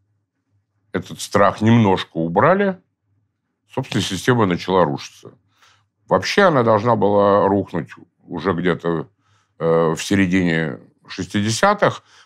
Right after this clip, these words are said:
Почему Алексей Николаевич Косыгин, не глупый был человек, понял и попытался начать какие-то реформы. Кстати, примерно время Дэн Сяопина.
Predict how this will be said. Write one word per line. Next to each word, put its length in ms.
Почему 480
Алексей 340
Николаевич 440
Косыгин, 640
не 460
глупый 340
был 220
человек, 340
понял 300
и 340
попытался 600
начать 420
какие-то 540
реформы. 420
Кстати, 200
примерно 600
время 300
Дэн 200
Сяопина. 680